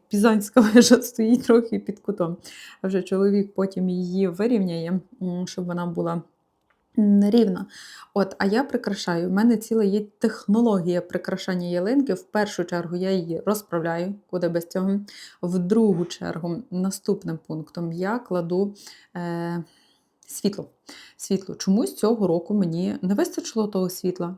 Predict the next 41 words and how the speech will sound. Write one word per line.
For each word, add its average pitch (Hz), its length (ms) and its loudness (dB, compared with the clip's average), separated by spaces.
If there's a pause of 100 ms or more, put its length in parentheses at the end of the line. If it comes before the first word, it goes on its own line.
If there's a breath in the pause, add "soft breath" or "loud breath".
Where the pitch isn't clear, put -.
Я 180 100 -4
не 190 100 0
знаю, 240 260 2
минулого 202 440 2
року 220 240 -4
я, 208 200 -2 (340 loud breath)
е, 185 180 0
прикрашала, 196 840 -4
е, 175 420 -6
і 180 120 -4
нормально 180 440 -2
по 202 140 -6
довжині, 175 480 -4
а 170 40 -8
цього 196 260 -4
року 190 240 -4
мені 185 320 -2
ніби 185 220 -4
хотілося, 185 420 -4
щоб 175 340 -2 (280 loud breath)
ось 175 180 -6
це 175 420 -4
світло 208 380 -2
було 185 280 -2
довше. 160 640 -8 (200)
І 175 60 -6
навіть 202 280 0
якби 185 180 -2
воно 196 180 0
було 185 280 -2
в 160 80 -8
два 170 260 0
рази 180 260 0
довше, 156 400 -6
було 185 280 -4
би 180 160 -4 (240)
прикольно. 165 600 -4
Не 190 160 0
знаю, 175 320 -6
що 196 160 -4
таке. 202 420 -2